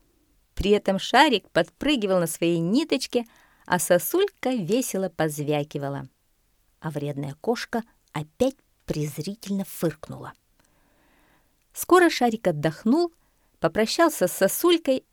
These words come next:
и улетел. Потом солнышко стало пригревать все теплее и теплее. Капелька за капелькой стала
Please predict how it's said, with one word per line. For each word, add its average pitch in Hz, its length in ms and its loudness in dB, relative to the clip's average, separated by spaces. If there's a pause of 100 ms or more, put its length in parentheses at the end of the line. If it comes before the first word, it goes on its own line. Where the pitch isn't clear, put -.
и 285 100 2
улетел. 165 720 -4 (920)
Потом 359 440 -2
солнышко 277 680 2
стало 240 320 0
пригревать 220 680 0
все - 160 -2
теплее 214 800 0
и 202 120 -10
теплее. 180 800 -2 (1000)
Капелька 269 600 0
за 160 180 0 (100)
капелькой 269 720 0
стала 226 520 -2